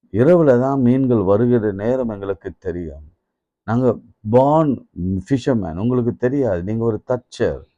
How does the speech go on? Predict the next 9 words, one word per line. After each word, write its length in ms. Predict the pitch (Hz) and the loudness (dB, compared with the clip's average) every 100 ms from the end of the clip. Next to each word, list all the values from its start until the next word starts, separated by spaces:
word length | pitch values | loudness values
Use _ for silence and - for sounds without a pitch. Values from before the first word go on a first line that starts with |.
| _ _ _ _ _ _ - | _ _ _ _ _ _ -4
இந்த 180 | 143 | 0
நேரத்துல 460 | 147 160 160 170 113 | 2 2 2 2 2
ஒரு 280 | 110 170 196 | 2 2 2
மீன் 300 | 127 143 160 | 2 2 0
கூட 240 | 135 131 120 | -2 -4 -2
கிடைக்காது" 600 | 104 117 117 120 104 104 | -2 -4 -2 0 0 -2
என்று 200 | 98 98 | -6 -8
சொல்லி 480 | - 90 110 170 - _ _ - | -6 -2 2 0 -2 _ _ -8
அவர்கள் 440 | 113 127 123 | -2 0 0